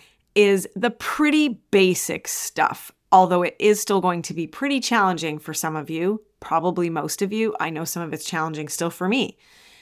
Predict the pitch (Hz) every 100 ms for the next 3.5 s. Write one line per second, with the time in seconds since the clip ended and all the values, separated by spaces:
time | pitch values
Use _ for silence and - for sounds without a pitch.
0 | _ _ _ _ _ _ _ - 202 196
1 | 214 233 - - 214 190 - 180 - 160
2 | 175 185 - 170 156 151 - 170 156 -
3 | 175 156 143 139 185